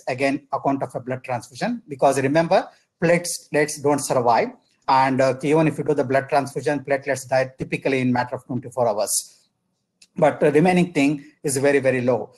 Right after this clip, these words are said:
So it almost confirmed that, okay, you know, the dog has not responded, which is a very,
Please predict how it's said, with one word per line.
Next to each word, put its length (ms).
So 340
it 160
almost 340
confirmed 480
that, 220
okay, 200
you 60
know, 180
the 200
dog 300
has 140
not 300
responded, 640
which 180
is 80
a 80
very, 260